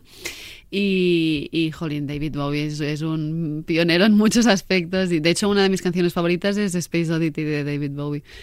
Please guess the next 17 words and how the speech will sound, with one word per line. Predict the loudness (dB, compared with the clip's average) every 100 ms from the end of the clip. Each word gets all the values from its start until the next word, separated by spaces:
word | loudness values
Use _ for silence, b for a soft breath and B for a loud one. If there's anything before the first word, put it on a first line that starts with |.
| B
que | -4
también | 0 2 2
habla | 4 2
de | 2
la | 2
ingravidez | 4 4 4 6 6 4
un | 2
poco, | 2 0 0
que | 0
es | 2
mi | 4
mundo | 4 4 2 0
también, | -2 -2 -4 -4 -6
así | -6 -6 -6
que | -6 -10 -12
sí, | -12
sí. | -12 -12